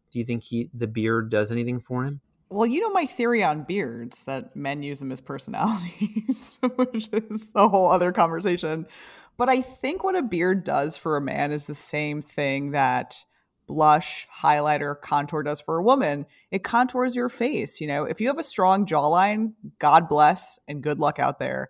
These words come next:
Speaker 2: For the rest of us, you need a little help. So this beard really gives him some definition that he didn't have before. And Pauly D is a guy who's in great shape.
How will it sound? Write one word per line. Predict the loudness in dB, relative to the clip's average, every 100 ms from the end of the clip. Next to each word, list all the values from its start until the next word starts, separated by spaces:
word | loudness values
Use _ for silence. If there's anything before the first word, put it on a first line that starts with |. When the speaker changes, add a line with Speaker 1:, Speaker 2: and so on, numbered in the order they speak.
| _ _
Speaker 2:
For | -4 2
the | 6
rest | 8 6 4
of | 4
us, | 6 6 2 -8 _ _
you | -2
need | 2 2
a |
little | 2 2
help. | 4 4 4 0 _ _
So | -2 2 2
this | 2
beard | -2 0 0 2 0
really | 0 0 2 2
gives | 2 -2 -4
him |
some | -6 -6 -2
definition | -2 -2 -6 -6 -4
that | -4 -4
he | -8
didn't | -10 -8
have | -2 -2 -2
before. | -6 -6 -4 -2 -2 -2
And | -4
Pauly | 4 6 6
D | 4 2
is | 2
a |
guy | 2 2
who's | 2 -4
in | -8
great | -6 -8 -6 -10
shape. | -8 -4 -4 -8